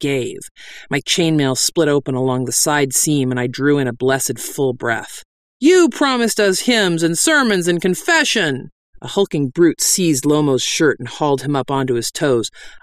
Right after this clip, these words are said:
"Otherwise, we'd never have followed you. Now we've finally caught something at least close to a priest after all these months, and you bash his blinkin' head in. I think we need us a new king." A chorus of assent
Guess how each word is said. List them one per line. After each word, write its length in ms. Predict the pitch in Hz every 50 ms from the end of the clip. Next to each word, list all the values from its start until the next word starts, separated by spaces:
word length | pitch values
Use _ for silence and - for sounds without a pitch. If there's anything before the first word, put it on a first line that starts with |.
| - _ - -
"Otherwise, 560 | 320 330 320 311 294 285 269 277 269 240 233
we'd 200 | 233 226 190 185
never 360 | 247 269 294 285 269 254 254
have 140 | 233 202 -
followed 560 | - - - 240 233 220 196 185 170 151 147
you. 240 | 151 139 120 113 - _ -
Now 260 | - 233 285 320 320
we've 140 | 302 277 247
finally 480 | - - - - 349 359 359 330 285 247
caught 280 | - 240 233 202 165
something 340 | - - 190 180 185 196 180
at 80 | 180 143
least 220 | 175 170 - -
close 420 | - - - 262 294 359 359 - -
to 160 | - 208 160
a 80 | 147
priest 460 | - - 180 160 170 214 233 - - -
after 360 | - 208 220 220 - - 226 - -
all 200 | 233 285 311 320
these 220 | 247 233 208 175 151
months, 240 | 147 151 175 202
and 240 | - - 233 233 240
you 520 | 247 269 302 339 359 330 311 320 247 202 - _ -
bash 300 | 254 233 226 233 - -
his 140 | 294 254 - _ -
blinkin' 320 | 208 214 214 214 302 311
head 240 | 330 359 392 381 370
in. 320 | 302 240 190 160 135 123 - _ _ _ _ 285
I 160 | 311 330 302
think 340 | - - - 175 175 - -
we 160 | 208 208 208
need 220 | 190 170 151 156
us 220 | 190 208 220 - -
a 120 | 139 131
new 240 | 143 156 180 196 220
king." 580 | - - - 254 226 202 175 147 127 120 - - - _ _ _ _ _ -
A 80 | -
chorus 500 | - - - - 190 160 143 131 123 -
of 80 | 139 117
assent 400 | 120 - - - 214 180 131